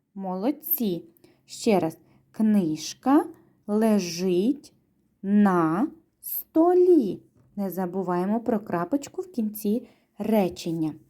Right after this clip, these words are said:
Далі. Це в нас хто? Білка. Добре, а це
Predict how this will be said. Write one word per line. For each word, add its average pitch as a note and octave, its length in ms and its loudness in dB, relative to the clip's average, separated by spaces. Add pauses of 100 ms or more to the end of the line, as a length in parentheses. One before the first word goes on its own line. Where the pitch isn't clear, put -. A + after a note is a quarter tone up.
(340)
Далі. G#3+ 640 2 (1120)
Це G#3+ 160 -2
в G3+ 80 -2
нас G#3+ 240 -2
хто? - 540 0 (1200)
Білка. F#3 840 -2 (1300)
Добре, E3 460 -4
а E4+ 140 2
це G3+ 480 -4